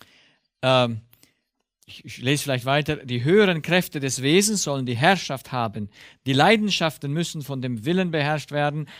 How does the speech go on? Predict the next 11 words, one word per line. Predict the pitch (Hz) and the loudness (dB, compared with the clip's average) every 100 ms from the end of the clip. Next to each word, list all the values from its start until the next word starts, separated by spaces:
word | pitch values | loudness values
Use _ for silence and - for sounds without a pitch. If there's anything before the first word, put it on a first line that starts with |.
| - | -8
welcher | - 139 139 120 | -2 0 0 0
wieder | 190 196 165 | 0 0 -2
unter | 147 135 | -4 -4
der | 131 | -2
Leitung | 127 143 143 131 113 | 2 2 0 -6 -8
Gottes | - 180 180 151 | -4 -4 -4 -8
stehen | - 156 151 147 | -6 -4 -2 -2
muss. | 151 - - - - | -6 -6 -12 -20 -18
Die | - 131 | -8 -8
königliche | - 226 254 226 202 180 170 | 0 2 4 4 2 0 0
Macht | 156 180 143 - | 2 2 0 -12